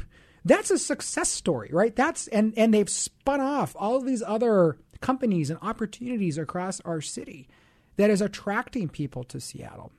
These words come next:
Sure, it's contributing to a lot of challenges that we're seeing as well, and, but,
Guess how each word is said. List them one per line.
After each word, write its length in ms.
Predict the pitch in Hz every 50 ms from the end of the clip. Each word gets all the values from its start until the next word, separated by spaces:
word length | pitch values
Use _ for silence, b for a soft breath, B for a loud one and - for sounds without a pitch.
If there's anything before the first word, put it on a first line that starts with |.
| _ _ _
Sure, 340 | - - - 277 277 247 190
it's 140 | 170 151 -
contributing 500 | - - 170 - - 175 165 170 175 165
to 120 | 160 170
a 20 | 147
lot 200 | 143 147 151 147
of 60 | -
challenges 460 | - - 196 220 330 339 214 151 127
that 100 | 139 131
we're 80 | 131 127
seeing 260 | - - 156 139 135
as 180 | 131 123 -
well, 280 | - 135 123 131 170 190
and, 180 | 160 139 131 - b b b b b b b
but, 280 | 202 196 185 180 -